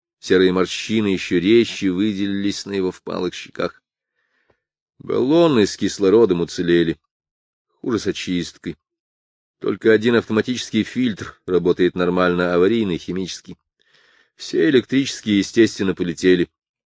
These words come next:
Через какие-нибудь шесть-семь дней мы начали бы задыхаться. — Ты знал об этом? — медленно спросил кибернетик. Координатор ничего не ответил, только его улыбка на мгновение стала какой-то другой, почти жестокой. —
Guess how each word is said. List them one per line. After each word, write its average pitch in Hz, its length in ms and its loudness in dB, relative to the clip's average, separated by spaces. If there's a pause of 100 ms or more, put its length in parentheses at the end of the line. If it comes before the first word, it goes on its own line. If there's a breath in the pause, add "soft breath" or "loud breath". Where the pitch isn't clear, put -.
(280)
Через - 260 -8
какие-нибудь 104 460 0
шесть-семь 113 640 4
дней 107 280 4
мы 101 160 2
начали 98 380 0
бы 85 80 -4
задыхаться. — 82 640 -8 (2250)
Ты 85 160 -6
знал 85 440 -2
об 123 160 -6
этом? — 104 280 -8 (1160)
медленно 85 460 -4
спросил 87 380 -4
кибернетик. 82 720 -8 (1400)
Координатор 92 640 -2
ничего 101 420 0
не 113 100 2
ответил, 113 500 2
только 90 280 -6
его 85 160 2
улыбка 90 400 0
на 92 60 -2
мгновение 87 500 -2
стала 85 300 -2
какой-то 82 320 -8
другой, 82 460 0
почти 85 680 -10
жестокой. — 82 640 -10